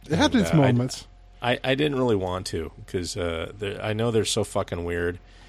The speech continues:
Speaker 2: and, uh, out there, but there's, there's some pretty funny shit in it.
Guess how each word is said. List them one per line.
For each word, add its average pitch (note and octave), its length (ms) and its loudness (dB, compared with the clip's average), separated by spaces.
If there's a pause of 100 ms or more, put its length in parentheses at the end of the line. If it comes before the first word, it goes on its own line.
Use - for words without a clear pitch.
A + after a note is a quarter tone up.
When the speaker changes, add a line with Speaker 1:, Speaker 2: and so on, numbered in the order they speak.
(360)
Speaker 2:
and, F2+ 460 -4
uh, F2 180 -6
out F2+ 300 -4
there, G2 440 -2
but F#2 400 -2
there's, A#2 320 -4
there's B2+ 200 0
some D3+ 200 -2
pretty F3+ 440 0 (520)
funny A2+ 420 0
shit F#2+ 340 2
in F2+ 140 -2
it. D#2+ 200 -8